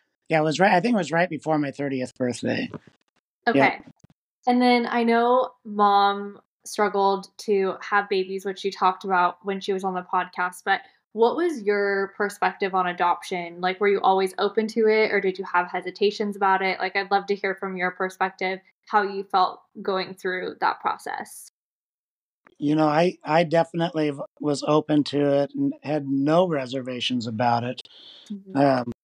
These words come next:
Speaker 1: take myself back, talking about my stepdad. My stepdad was adopted.
Speaker 2: Mm-hmm.
Speaker 1: And, and I, and he was, you know, he always talked about the fact he was adopted, and he had zero contact with his birth family. He d-, he knew absolutely nothing about them.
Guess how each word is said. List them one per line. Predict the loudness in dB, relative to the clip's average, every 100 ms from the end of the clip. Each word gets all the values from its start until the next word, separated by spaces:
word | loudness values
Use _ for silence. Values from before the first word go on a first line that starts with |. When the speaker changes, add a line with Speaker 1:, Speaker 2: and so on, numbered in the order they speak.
| _ -18 -14 -14 -6
Speaker 1:
take | -4 -2
myself | -2 0 -2 0
back, | 2 4 2 -2 -6 -6 0
talking | 2 2 0
about | -2 -2 -4
my | -8
stepdad. | 0 0 0 -2 -2
My | -4
stepdad | 0 2 4 2 0
was | -6
adopted. | -12 -14 -16 -18 -20 -20 -20 _ _ _ _ -8
Speaker 2:
Mm-hmm. | -2 0
Speaker 1:
And, | 2 0 -6 -2
and | 2 2 0 -2
I, | -6 -6 -6
and | 0 4
he | 4
was, | 4 0 -4 -12 -4
you | 2 2
know, | 4
he | 4
always | 4 4 0 -4 -10 _ _
talked | -2 -2 0
about | 0 0
the | 0
fact | 0 0 0
he | 0
was | 0 -2
adopted, | 0 2 2 0 2 4 2
and | 2 0 -4 -12 _ _ _ _
he | -2 2
had | 4 2 2
zero | 0 2 2
contact | 0 -2 -4 -2 -2 -2 0
with | 0 2
his | 0 0
birth | 4 4 4
family. | 0 0 0 -2
He | -2
d-, | -4
he | 0 2
knew | 4 4
absolutely | 2 0 -6 -12 -8
nothing | -2 0 0 -4 -6
about | -6 -8 -8
them. | -12 -12 -14